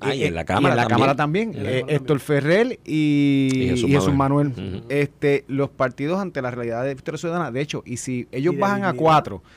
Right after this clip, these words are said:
Speaker 2: y si ellos bajan a cuatro, eh, Victoria Ciudadana tendrá que responder con manejar uno, nada más.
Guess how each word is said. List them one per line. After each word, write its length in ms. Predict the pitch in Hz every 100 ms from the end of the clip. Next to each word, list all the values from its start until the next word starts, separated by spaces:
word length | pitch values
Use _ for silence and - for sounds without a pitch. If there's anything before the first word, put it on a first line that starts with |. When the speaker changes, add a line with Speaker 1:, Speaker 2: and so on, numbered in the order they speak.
| - - -
Speaker 2:
y 120 | 123
si 100 | 131
ellos 180 | 156 160
bajan 220 | 185 175
a 100 | 147
cuatro, 440 | 147 139 98 85 - - - _ - -
eh, 120 | 123
Victoria 320 | 117 123 120 113
Ciudadana 260 | 113 113
tendrá 240 | 135 147 151
que 80 |
responder 420 | 165 160 143 131 -
con 140 | 175
manejar 580 | 156 131 127 120 123 131
uno, 220 | 147 143
nada 140 | 107
más. 180 | 127 156